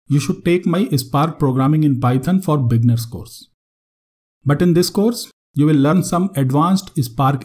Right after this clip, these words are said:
skills that I have already collected as feedback from various students and professionals. This course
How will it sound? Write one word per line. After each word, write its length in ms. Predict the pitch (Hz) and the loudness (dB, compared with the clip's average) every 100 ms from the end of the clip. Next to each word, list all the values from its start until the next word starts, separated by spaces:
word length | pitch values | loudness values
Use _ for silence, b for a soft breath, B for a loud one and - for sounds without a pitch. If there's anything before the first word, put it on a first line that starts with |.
| 123 | -4
skills 520 | - - 185 247 - _ _ _ _ | -2 0 0 -2 -12 _ _ _ _
that 220 | 139 156 | -2 0
I 60 | 165 | 0
have 200 | 175 175 | 0 -2
already 480 | 147 160 180 220 | -2 0 0 0
collected 560 | 220 135 151 - 131 113 | 0 0 0 -2 -4 -4
as 300 | 139 143 - | -2 -4 -4
feedback 500 | - 180 165 147 117 | -2 0 2 0 -2
from 340 | - 147 160 117 | -2 0 0 0
various 400 | 123 151 170 - | 0 0 0 0
students 580 | 131 117 139 151 160 - | -2 -2 0 0 -2 -4
and 240 | 135 151 | -2 0
professionals. 720 | 135 117 117 - 87 - - - _ _ _ _ _ _ _ | -2 -2 -2 -4 -6 -8 -18 -20 _ _ _ _ _ _ _
This 180 | 139 170 | -2 0
course 380 | - 196 226 | 0 0 0